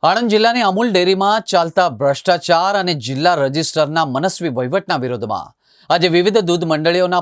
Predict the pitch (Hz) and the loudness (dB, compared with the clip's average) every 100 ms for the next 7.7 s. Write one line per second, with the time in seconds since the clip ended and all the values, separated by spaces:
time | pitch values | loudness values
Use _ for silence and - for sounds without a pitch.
0 | 143 113 127 127 120 160 180 - 143 151 | -4 -6 -6 -6 -4 -2 -2 -4 -6 -6
1 | - 156 220 208 151 175 165 - 131 135 | -4 -4 -2 -2 -2 0 -2 -2 -6 -6
2 | 156 143 107 120 127 165 117 113 101 73 | -6 -6 -6 -8 -4 -4 -4 -6 -8 -8
3 | - _ _ _ _ _ _ _ _ 190 | -16 _ _ _ _ _ _ _ _ -2
4 | 190 254 214 190 190 185 208 214 151 160 | 0 0 2 2 2 2 0 0 0 0
5 | 175 131 143 175 165 156 151 170 - 135 | -2 0 0 0 0 0 0 -4 -4 -6
6 | 131 143 131 120 127 - 120 - 151 160 | -2 -4 -4 -8 -8 -10 -10 -6 -6 -4
7 | - 175 151 143 - 127 120 | -6 -8 -6 -8 -4 -4 -4